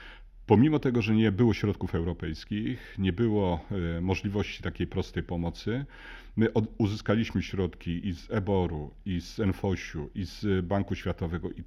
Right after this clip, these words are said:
tak szybko je spłacaliśmy, jak wykonywaliśmy te wszystkie prace. Więc można powiedzieć, udało się odbudować,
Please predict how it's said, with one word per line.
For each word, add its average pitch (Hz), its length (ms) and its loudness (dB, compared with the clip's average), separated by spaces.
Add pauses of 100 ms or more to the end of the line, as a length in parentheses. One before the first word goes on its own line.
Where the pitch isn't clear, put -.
tak 135 160 -2
szybko - 360 -2
je 101 80 2
spłacaliśmy, 107 640 -4
jak - 240 -2
wykonywaliśmy 107 720 -2
te 107 100 -2
wszystkie - 320 -4
prace. - 440 -2 (520)
Więc 92 120 -4
można 101 220 2
powiedzieć, 101 580 -2 (520)
udało 107 320 2
się 107 160 0
odbudować, 90 840 -2